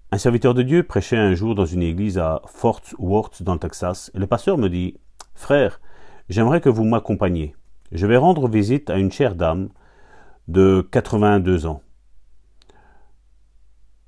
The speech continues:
Elle était évangéliste dans les assemblées de Dieu. Cette femme, cette jeune da-, cette femme, euh, est l'une des personnes les plus douées que je n'ai jamais connues pour sauver les âmes.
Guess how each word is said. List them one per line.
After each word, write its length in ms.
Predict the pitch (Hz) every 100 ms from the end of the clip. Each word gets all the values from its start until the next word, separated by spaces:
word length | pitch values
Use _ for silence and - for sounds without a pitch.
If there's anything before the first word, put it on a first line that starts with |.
| _ _ - _ _ _ _
Elle 120 | 95 98
était 180 | 95
évangéliste 540 | 117 107 104 104 120 107
dans 100 | 98
les 240 | 92 85
assemblées 340 | 87 90 85 80
de 80 |
Dieu. 220 | 78 76 76 - - - - _ - -
Cette 180 | - 127
femme, 380 | - 247 208 - -
cette 360 | - 123 - 104
jeune 200 | 170 165
da-, 140 | 143
cette 240 | - 117 -
femme, 420 | 160 214 226 170 - - - - - - -
euh, 160 | 90 -
est 100 | 90
l'une 160 | 117 165
des 80 |
personnes 540 | 123 104 - 123 143 98
les 80 | 87
plus 160 | -
douées 400 | 90 120 131 156
que 100 | -
je 100 | 98
n'ai 120 | 101
jamais 260 | 90 113 120
connues 300 | - 98 127
pour 160 | 110 95
sauver 240 | 95 87
les 180 | 87 82
âmes. 200 | 76